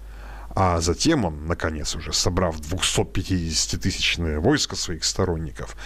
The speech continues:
завоевал их Аджитар-хан, воплотив, наконец, свою мечту о славе верховного повелителя ордынских земель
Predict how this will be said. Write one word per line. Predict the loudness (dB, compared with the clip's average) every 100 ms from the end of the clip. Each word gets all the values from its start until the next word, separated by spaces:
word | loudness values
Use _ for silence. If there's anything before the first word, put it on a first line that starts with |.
| -10 -4 0
завоевал | 4 4 4 4 4 2
их | 2 0 0 -2
Аджитар-хан, | -2 0 2 2 0 0 -2 -2 -2 -6 -14 -16 -16 -10 0
воплотив, | 2 4 2 0 -4
наконец, | -4 -2 -2 0 0
свою | 0 2 2 2
мечту | 2 0 -2 2 2 2 0
о | 0 0 -2
славе | 0 2 2 4 4 4 0 -6 -8 -14 -16 -14 0
верховного | 2 2 0 0 0 0
повелителя | 2 2 2 2 2 0 2 2
ордынских | 0 -2 0 -2 -2 -2
земель | 2 2 4 2 0